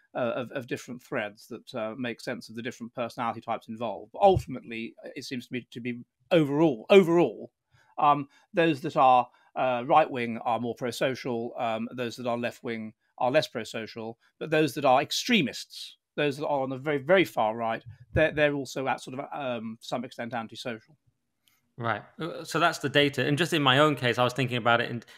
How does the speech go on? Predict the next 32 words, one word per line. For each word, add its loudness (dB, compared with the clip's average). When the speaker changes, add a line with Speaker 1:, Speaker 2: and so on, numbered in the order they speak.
Speaker 2:
I 6
get 4
very 6
low, 4
basically 0
zero 2
psychopathology -2
and -2
Machiavellianism. 0
I 0
get 0
a -18
touch -2
of -2
narcissism 2
on 2
those 0
tests, 0
but 4
only 6
a 8
normal 4
level 2
for -4
a -2
comedian -4
and -6
T -4
V -2
presenter. -2
So, 4
um, 2